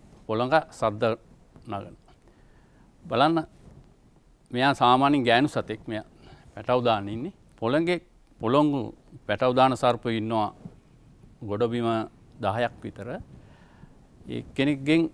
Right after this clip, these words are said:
එක්කෙනෙක් තමයි මේ ඉන්නේ තිත් පොළඟ කියන. මෙයාට කියන දාර පොළඟ.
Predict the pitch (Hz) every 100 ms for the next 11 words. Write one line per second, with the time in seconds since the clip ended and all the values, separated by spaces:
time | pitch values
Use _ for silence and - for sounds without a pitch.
0 | - - - 139 147 - 143 156 151 143
1 | 135 165 156 156 - 147 123 107 92 98
2 | - - - - - - - _ _ -
3 | 107 110 110 110 101 101 113 110 110 98
4 | 98